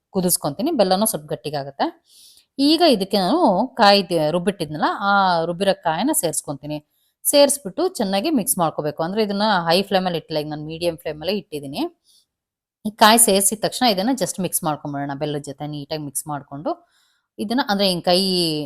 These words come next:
ಮಿಕ್ಸ್ ಮಾಡ್ಕೊಂಡೇ ಇದನ್ನ ಬೇಯಿಸ್ಕೋಬೇಕು. ಅಂದ್ರೆ ಕೈ, ಕೈ ಬಿಟ್ಬಿಟ್ರೆ ಏನಾಗುತ್ತೆ, ತಳ ಹಿಡಿಯುತ್ತೆ. ಮತ್ತೆ ಹೈ ಫ್ಲೇಮು ಮಾಡ್ಬಾರ್ದು, ಬೇಗ ತಳ ಹಿಡಿಯೋ ಚಾನ್ಸಸ್ ಇರುತ್ತೆ. ಹಾಗಾಗಿ, ಮ್, ಪಾತ್ರೆ ಕೂಡ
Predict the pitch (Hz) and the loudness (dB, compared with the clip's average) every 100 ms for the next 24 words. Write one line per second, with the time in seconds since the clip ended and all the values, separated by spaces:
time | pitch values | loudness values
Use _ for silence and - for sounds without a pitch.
0 | 156 202 202 220 170 185 202 180 262 277 | -4 -2 0 2 2 2 0 2 4 4
1 | 185 165 160 160 156 160 165 165 175 160 | 2 0 -2 -4 -4 -4 -6 -6 -4 -4
2 | - 180 185 165 - 165 156 139 139 277 | 0 0 2 -6 -8 -6 -4 -6 -8 -6
3 | 349 220 185 175 151 143 - 147 143 _ | 0 4 6 4 2 -6 -4 -4 -6 _
4 | _ _ - 214 202 190 208 202 190 226 | _ _ -4 -2 4 4 4 2 4 4
5 | 190 160 160 151 151 165 180 185 151 156 | 2 2 2 0 0 2 2 2 2 0
6 | 156 - 147 147 - 139 - 247 196 214 | -2 -4 -8 -8 -8 -8 -4 -2 0 -2
7 | 220 - - 156 - 160 180 220 - | -4 -12 -14 -12 -4 -2 0 -4 -2